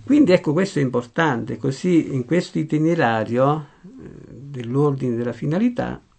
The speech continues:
si prova l'esistenza di Dio. Ecco, ricordate proprio le prove dell'esistenza di Dio secondo San Tommaso, no? Tra queste c'è proprio questa della finalità, dell'ordine. Quindi l'ordine universale,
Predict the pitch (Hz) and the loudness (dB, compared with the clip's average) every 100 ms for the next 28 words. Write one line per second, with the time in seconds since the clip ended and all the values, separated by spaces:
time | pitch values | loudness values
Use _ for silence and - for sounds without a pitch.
0 | _ _ - - 220 - 107 110 120 - | _ _ -20 -8 -6 0 0 0 -2 -2
1 | 139 139 123 - 113 104 107 110 113 - | -4 -2 -8 -6 -6 -6 -8 -8 -10 -10
2 | - 139 123 - 110 113 - _ 147 139 | -12 -8 -6 -6 -10 -12 -16 _ -12 -10
3 | 120 110 117 - 117 110 117 110 _ _ | -8 -8 -8 -10 -12 -10 -10 -10 _ _
4 | - - - - _ - 123 113 117 113 | -20 -20 -20 -20 _ -10 -8 -6 -4 -2
5 | 113 110 107 104 110 - 123 123 113 123 | -2 -4 -6 -8 -8 -4 -4 -4 -6 -4
6 | 147 165 - - 117 113 107 107 104 - | -2 -2 -2 -6 -6 -6 -4 -4 -6 -14
7 | - - 113 120 139 127 - - 165 190 | -18 -8 -6 -2 -2 -2 -6 -10 -8 -8
8 | - 123 120 - - - - 120 127 117 | -8 -6 -6 -10 -12 -8 -8 -4 -4 -2
9 | 123 - 123 123 - - 127 113 110 110 | -8 -8 -12 -10 -10 -6 -4 -4 -6 -8
10 | - 143 139 _ - 113 127 143 120 107 | -6 -6 -8 _ -14 -6 -2 -2 -2 -8
11 | 120 - _ _ _ _ _ _ _ - | -10 -16 _ _ _ _ _ _ _ -20
12 | - - - - - 262 220 156 139 - | -20 -20 -20 -20 2 4 6 4 2 -6
13 | 165 170 262 311 220 196 170 180 196 196 | -4 2 4 4 4 2 2 2 0 0
14 | 165 147 - 147 110 104 113 123 135 | -2 -2 -4 0 0 0 -2 -2 -2